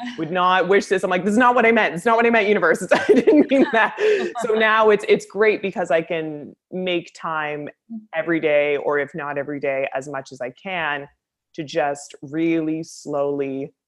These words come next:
Speaker 2: sort all that out. But singing's feeling good. I'm glad to have singing during these times for sure.
Speaker 1: Yeah, that's great. I'm glad you're keeping up with it because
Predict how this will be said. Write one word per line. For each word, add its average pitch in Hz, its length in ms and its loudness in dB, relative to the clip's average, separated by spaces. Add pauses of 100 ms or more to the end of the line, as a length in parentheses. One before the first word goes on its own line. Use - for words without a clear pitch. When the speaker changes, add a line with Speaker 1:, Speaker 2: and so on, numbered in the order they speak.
(140)
Speaker 2:
sort 139 580 -6 (560)
all 131 240 -4
that 123 220 -8
out. 107 380 -10
But 202 160 -6
singing's 359 380 -6
feeling 247 300 -6
good. 135 240 -2
I'm 151 160 -8
glad 160 240 -2
to 160 80 -6
have 151 220 -10
singing 139 480 -12 (340)
during 139 260 -6
these 127 180 -12
times 117 320 -18
for 131 160 -12
sure. - 360 -12 (140)
Speaker 1:
Yeah, 226 440 -10
that's 220 240 -10
great. 214 320 -14
I'm 220 140 -10
glad 226 260 -10
you're 220 120 -14
keeping 226 380 -14
up 214 180 -12
with 214 200 -16
it 190 140 -14
because 214 500 -14